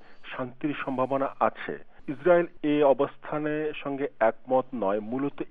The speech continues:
এটি মার্কিন যুক্তরাষ্ট্রের সঙ্গে ইসরায়েলের যে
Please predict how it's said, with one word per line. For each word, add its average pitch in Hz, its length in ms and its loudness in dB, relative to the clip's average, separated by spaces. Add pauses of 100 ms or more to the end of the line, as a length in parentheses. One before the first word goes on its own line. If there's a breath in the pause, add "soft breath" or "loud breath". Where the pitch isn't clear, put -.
এটি 151 300 -2
মার্কিন 147 400 2
যুক্তরাষ্ট্রের 147 640 -4 (200)
সঙ্গে 160 500 -8 (360)
ইসরায়েলের 139 720 2
যে 120 140 0